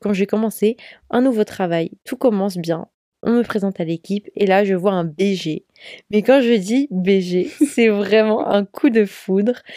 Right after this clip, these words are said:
Je sais pas ce qui m'est arrivé ce jour-là, mais le jour où j'ai vu le mec, je me suis dit, « Waouh, ça va être dur de rester <laughs> naturel devant lui. »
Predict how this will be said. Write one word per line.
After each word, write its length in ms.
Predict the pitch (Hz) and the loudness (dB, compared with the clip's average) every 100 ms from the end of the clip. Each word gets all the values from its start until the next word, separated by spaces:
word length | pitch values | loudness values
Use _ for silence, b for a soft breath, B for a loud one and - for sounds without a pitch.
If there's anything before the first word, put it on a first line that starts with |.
| B B | B B
Je 160 | - 214 | 0 0
sais 220 | - 190 | 2 -2
pas 280 | - - 262 | -2 -2 -2
ce 80 | - | -2
qui 140 | 240 | 0
m'est 200 | 208 190 | 0 2
arrivé 460 | 233 214 180 170 - B B | 0 0 -2 -4 -6 B B
ce 180 | - 220 | -6 -4
jour-là, 420 | 202 202 185 185 | -2 0 -2 -2
mais 180 | - 196 | -2 0
le 140 | 185 190 | 0 0
jour 200 | 214 254 | 0 0
où 60 | |
j'ai 140 | 196 190 | 2 0
vu 120 | 190 | 0
le 100 | 226 | 0
mec, 220 | 175 196 | 0 -2
je 60 | 208 | -2
me 80 | 180 | -4
suis 240 | - 185 | -2 -4
dit, « 240 | 165 196 269 _ 208 | -2 -4 -6 _ -4
Waouh, 520 | 190 190 180 185 254 | 2 4 4 2 0
ça 240 | - - | -2 -2
va 100 | 185 | 0
être 220 | 180 - 208 | 0 -2 -4
dur 240 | 196 262 | 0 0
de 80 | 226 | 0
rester 320 | 202 269 349 | 0 0 0
<laughs> 20 | |
naturel 580 | - 269 - 339 262 277 | 4 4 2 0 4 4
devant 320 | 277 240 233 | 4 2 2
lui. » 320 | 226 226 226 | 2 0 -2